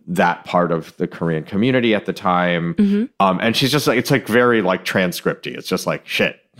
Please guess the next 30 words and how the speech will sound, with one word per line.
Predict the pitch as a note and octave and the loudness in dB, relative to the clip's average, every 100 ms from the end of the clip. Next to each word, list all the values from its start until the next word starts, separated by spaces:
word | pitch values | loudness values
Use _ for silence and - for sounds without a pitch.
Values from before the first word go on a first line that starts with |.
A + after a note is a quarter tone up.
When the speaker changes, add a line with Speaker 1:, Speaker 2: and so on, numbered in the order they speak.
| - | -20
Speaker 1:
<laughs> | _ _ | _ _
this | C#3 B2 | -2 2
is | E3+ | 4
Speaker 2:
Yeah. | F3+ B2 | 4 2
Speaker 1:
what | B2+ | 0
people | B2+ A#2 | 0 0
said | - A2 F#2+ E2+ - - - | 2 2 2 -2 -10 -16 -4
for | A2+ G#2+ | 2 4
real. | F#2+ C#2 C2 - - - - | 4 0 -6 -12 -20 -10 2
Speaker 2:
Well, | C4+ - | 4 6
Speaker 1:
Um, | A#2+ A#2 G#2 G#2 G2 F2+ _ _ _ _ | 4 4 4 2 0 -4 _ _ _ _
Speaker 2:
and | B3 B3+ B3 A#3+ G#3+ - - - | 2 4 4 2 -2 -2 -4 -2
were | G#3 B3+ | 2 4
you | A#3+ C4 | 4 4
aware | A#3 F#3+ G3+ G#3+ A3 G#3+ G#3+ - | 4 4 2 4 2 2 0 -2
at | F#3+ | -4
the | |
time, | F#3 G#3 F#3 | 0 2 2
'cause | G#3 | 2
when | G#3+ | 2
you | A3 B3 | 2 0
saw | - A3+ | 2 2
it | G#3+ | 2
at | G3+ | 0
the, | F#3 - | -2 -2
at | F#3 | -4
the | |
taper, | F3+ A3+ G#3 D#3+ D3+ D3+ - | 0 0 2 2 0 -2 0
that | G3 - | 0 2
production | B3 G#3 G#3 - F#3+ F3 E3 | 2 2 0 -2 -2 -2 -2